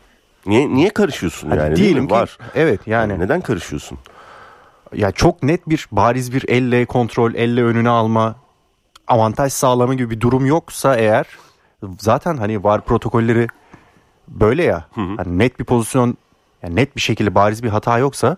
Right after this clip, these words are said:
Speaker 1: Hı hı.
Speaker 2: karışmaması gerektiğine dair.
Speaker 1: Tabii.
Speaker 2: E, burada, buradan başlayan bir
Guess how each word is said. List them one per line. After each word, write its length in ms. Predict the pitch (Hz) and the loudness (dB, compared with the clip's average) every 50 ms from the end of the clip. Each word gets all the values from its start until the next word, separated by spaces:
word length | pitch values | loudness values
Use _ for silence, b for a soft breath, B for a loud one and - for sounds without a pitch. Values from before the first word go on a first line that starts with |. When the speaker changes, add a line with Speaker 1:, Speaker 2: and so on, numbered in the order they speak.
| - _ _ | -6 _ _
Speaker 1:
Hı 60 | 90 | -6
hı. 220 | 82 73 80 90 120 - | -4 -4 -4 -6 -4 0
Speaker 2:
karışmaması 520 | - 131 143 156 - 160 127 110 - - | 0 2 2 2 2 2 0 0 0 0
gerektiğine 440 | 101 104 98 90 - - 98 95 90 | 0 0 0 0 0 -2 -2 0 0
dair. 340 | 95 87 85 82 82 - - _ _ - - | 0 0 0 -2 -4 -8 -12 _ _ -20 -6
Speaker 1:
Tabii. 240 | - 95 92 104 98 - - | -4 -4 -4 -4 -4 -4 -4
Speaker 2:
E, 140 | 107 92 | -2 2
burada, 360 | 92 135 143 139 - 156 - - - - - - - - 95 92 - - - - _ - | 2 2 4 2 2 0 0 -2 -8 -12 -18 -18 -16 -14 -14 -16 -16 -20 -20 -20 _ -10
buradan 400 | 101 110 117 160 190 180 165 160 | -4 0 2 2 2 2 2 0
başlayan 440 | 143 131 117 - - 147 143 143 147 | -2 -2 -4 -4 -4 -2 -2 0 -2
bir 240 | 156 175 - - | -2 -4 -6 -10